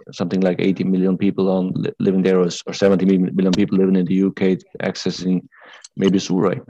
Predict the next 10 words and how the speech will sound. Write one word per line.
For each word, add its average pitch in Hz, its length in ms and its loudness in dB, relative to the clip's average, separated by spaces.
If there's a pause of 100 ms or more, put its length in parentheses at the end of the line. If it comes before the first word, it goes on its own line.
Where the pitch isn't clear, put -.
(120)
Um, - 300 -6
so 98 160 -2
we 101 100 2
saw 123 200 2
it 101 100 4
as 87 100 0
an 90 120 -8
oppor-, - 280 -8
opportunity, - 540 -6
yeah. 92 160 -8